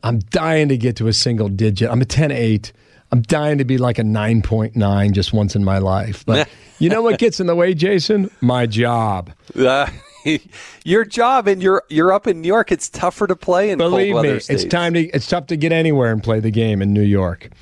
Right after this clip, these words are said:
Speaker 2: Yes.
Speaker 1: Plus with the, you know, full time job, it's, it's hard. But I love it. It's, you know, to get out in nature, and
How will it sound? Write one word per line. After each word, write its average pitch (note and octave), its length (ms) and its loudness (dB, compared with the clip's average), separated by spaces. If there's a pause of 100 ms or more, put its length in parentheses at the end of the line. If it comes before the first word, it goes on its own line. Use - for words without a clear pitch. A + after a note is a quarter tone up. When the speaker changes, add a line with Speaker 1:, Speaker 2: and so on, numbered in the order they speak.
(140)
Speaker 2:
Yes. D#3+ 320 0
Speaker 1:
Plus F3+ 240 -2
with D3 120 0 (140)
the, C3 120 -2
you B2 100 2
know, G#2 100 -2
full A#2+ 200 -2
time D#3 200 -4
job, F3+ 160 -6
it's, A2+ 120 -6
it's - 160 -6
hard. A#2+ 360 -2
But A2+ 240 0 (260)
I D#3+ 100 0
love E3+ 320 0
it. F#3+ 180 -2
It's, C3+ 300 -2
you C#3+ 120 0
know, C3 160 2
to A#2+ 100 0
get C#3+ 160 0
out C#3+ 200 -2
in B2 100 2
nature, A#2 600 0
and F#2 440 0